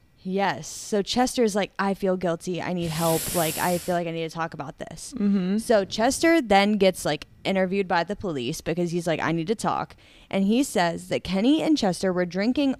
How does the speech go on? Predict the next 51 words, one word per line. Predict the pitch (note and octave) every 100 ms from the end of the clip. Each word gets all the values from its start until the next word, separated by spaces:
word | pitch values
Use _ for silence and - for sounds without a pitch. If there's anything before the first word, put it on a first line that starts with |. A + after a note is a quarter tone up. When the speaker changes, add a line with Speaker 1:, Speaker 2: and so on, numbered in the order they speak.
| -
Speaker 1:
all | F#3+ G#3
day. | A3+ F#3 D#3 - F#3 - - -
And | G3
then | F#3+ F#3+
Todd | - E3+ E3+
and | G#3+ C4+
Annette | A#3+ E3 -
found | - D#3 E3+
them | G#3
at | A3
that | C#4+ C4+
bar, | E3+ D3+
like | C3 C#3 E3
I | G3
was | B3+
saying, | - E3+ D#3 D3+ G3 -
Speaker 2:
Mm-hmm. | A3+ G#3+
Speaker 1:
and | G#3
they | G#3+
wanted | E3+ F3
to | G3
buy | E3+ D3+
weed | G3 F4 D#4
from | F3 C3
them. | - - - -
Speaker 2:
Mm-hmm. | A3
Speaker 1:
And | G#3 G3
they | F3
were | E3
like, | D3 - -
"Okay, | G#3+ F3+ D#3 E3 F3+
whatever. | G3 E3 D#3 F3+ G3+
We'll | F3+ E3
sell | - F3
them | F3+ G#3
weed | D#3+ D#3 E3+ E3 -
and | - F3
then | D3+ D3 D#3+ - - - _ _ F#3 F3+ F3
let | F3 E3
them | F3+
be | F3+
on | F3+
their | F#3
merry | G3 G3+
way." | G#3 A3+ D#3+ D#3 -
Speaker 2:
Mm-hmm. | A3+ G#3 A3 - F3
Speaker 1:
Wrong. | F3 - - F3 _
They | F3 G#3
follow, | - - C4 E4+ C4 F3 D#3+ F3 E3+ _ _ -
Speaker 2:
Oh. | A3+ A#3+ F#3
Speaker 1:
uh, | D#3 F#3 E3 D#3